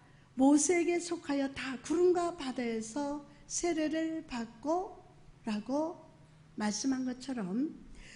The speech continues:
홍해에서 바로와 그의 군대가 멸망당할 때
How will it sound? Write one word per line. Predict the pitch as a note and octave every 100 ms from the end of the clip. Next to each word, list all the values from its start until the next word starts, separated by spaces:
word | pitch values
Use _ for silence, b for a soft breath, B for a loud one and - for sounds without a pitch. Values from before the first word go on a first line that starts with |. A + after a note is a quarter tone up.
| B B
홍해에서 | F4 F#4 G4 F#4+ F4+ E4 - E4 E4 E4 F#4 - - - - -
바로와 | A#3 A#3+ C4+ C4+ G#3 G3 G3+ -
그의 | B3 B3 C4+ C4+
군대가 | - A#3+ A3+ A3 B3+ G#3+ F#3+ B B
멸망당할 | G#3 A3+ B3+ D4+ E4 E4+ B3+ A3+ G#3+
때 | A3+ G3 F#3 C#4+